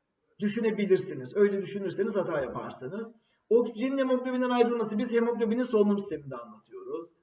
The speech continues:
Bu da solunum sisteminde, bu da solunum sisteminde. O zaman bir, iki, üç arayabilirsiniz ama şıklarda bir, iki, üç yok. Zaten burada ne diyor? Bakın, akciğerin görevi diyor. Şimdi hemen şuna bakalım. Oksijenin hemoglen-, hemo-, hemoglobinden ayrılması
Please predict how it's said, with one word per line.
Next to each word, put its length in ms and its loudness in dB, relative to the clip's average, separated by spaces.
Bu 100 -2
da 80 6
solunum 360 2
sisteminde, 880 -6
bu 80 0
da 100 6
solunum 360 2
sisteminde. 840 -6
O 100 4
zaman 260 4
bir, 100 2
iki, 160 -4
üç 100 -2
arayabilirsiniz 760 4
ama 180 -4
şıklarda 480 -6
bir, 80 -4
iki, 180 -6
üç 200 -8
yok. 280 -4
Zaten 440 0
burada 180 8
ne 220 6
diyor? 280 6
Bakın, 380 0
akciğerin 920 2
görevi 560 -4
diyor. 340 -10
Şimdi 440 0
hemen 220 4
şuna 240 2
bakalım. 520 0
Oksijenin 680 -2
hemoglen-, 640 0
hemo-, 300 -2
hemoglobinden 680 -2
ayrılması 760 0